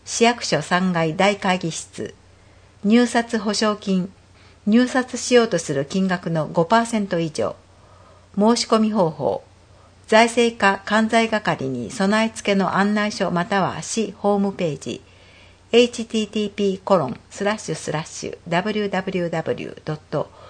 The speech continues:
シーアイティーワイドットヒカリエイチアイケーエーアールアイドットエルジードットジェーピースラッシュ の記載事項を確認の上お申し込みください。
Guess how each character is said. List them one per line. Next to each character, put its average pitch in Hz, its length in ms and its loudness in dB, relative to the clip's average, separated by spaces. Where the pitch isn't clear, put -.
シ 226 340 0
ー - 40 -8
ア 196 120 4
イ 156 80 -2
テ - 180 -6
ィ 175 100 -2
ー - 40 -2
ワ 160 100 0
イ - 180 -8
ド 165 120 -4
ッ - 60 -10
ト - 240 -2
ヒ - 180 -16
カ 220 160 4
リ 196 240 -2
エ 220 120 0
イ 220 80 -2
チ 220 200 0
ア 175 80 2
イ 147 80 -2
ケ - 160 -6
ー 180 340 0
エ - 40 -16
ー - 60 -14
ア 185 180 2
ー 185 40 -2
ル 190 120 0
ア 151 80 0
イ - 160 -6
ド 156 100 -4
ッ 151 60 -8
ト - 200 -6
エ 220 120 2
ル 240 160 4
ジ 226 320 -2
ー - 0 -
ド 160 120 0
ッ - 20 -6
ト - 440 -2
ジ - 120 2
ェ 208 60 4
ー 208 100 -4
ピ 165 200 -4
ー - 40 -10
ス - 160 -12
ラ 156 120 -4
ッ - 40 -16
シ - 220 -10
ュ - 80 -8
の 185 220 0
記 - 100 -10
載 240 260 0
事 240 140 -4
項 139 260 4
を - 40 2
確 175 280 -4
認 202 180 2
の 190 200 2
上 180 300 0
お 180 60 2
申 190 220 2
し - 60 -8
込 175 120 -2
み 165 100 -4
く - 100 -6
だ 151 140 -4
さ 127 160 -6
い。 - 100 -8